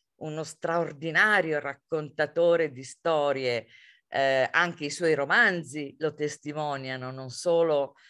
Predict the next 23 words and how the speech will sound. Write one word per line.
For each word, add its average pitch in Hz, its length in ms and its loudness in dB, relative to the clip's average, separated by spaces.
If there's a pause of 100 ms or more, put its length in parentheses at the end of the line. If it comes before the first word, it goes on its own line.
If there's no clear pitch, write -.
(260)
appunto 127 640 -6
i 120 120 -6
suoi 143 300 -2
libri 143 340 -10
di 131 120 -14
storia. 131 800 -2 (540)
Ehm, 160 1160 4
penso 135 380 -2
al 139 60 -4
romanzo 131 420 -6
su 127 160 -14
Venezia, 139 720 -4
penso 135 680 -2
al 131 120 0
romanzo 127 800 -6 (220)
dedicato 131 600 -6
alle 123 160 -2
ateniesi, 151 1120 -6 (280)
eh, 143 420 -6
penso 190 540 2
al, 160 420 0
al 160 240 -4
primissimo 170 1040 -8